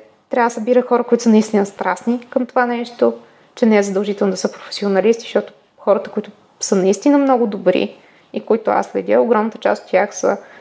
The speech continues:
са съвсем различна професия и в един момент са решили да се пренасочат към страстта си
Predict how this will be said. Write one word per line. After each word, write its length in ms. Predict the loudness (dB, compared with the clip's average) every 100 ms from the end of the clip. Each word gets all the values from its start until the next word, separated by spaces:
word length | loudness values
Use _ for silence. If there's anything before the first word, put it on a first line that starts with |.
| -14
са 120 | -8
съвсем 380 | -6 -6 -4 -2
различна 340 | 0 0 0 -2
професия 520 | -2 0 -2 2 0
и 20 |
в 120 | 0 0
един 200 | 0 0
момент 280 | 0 -2 0
са 120 | -2
решили 280 | 2 2 2
да 80 |
се 200 | 0 -6
пренасочат 560 | -4 -4 -2 0 0 -2
към 160 | -6 -6
страстта 440 | -6 -10 -2 0
си 320 | 0 -4 -8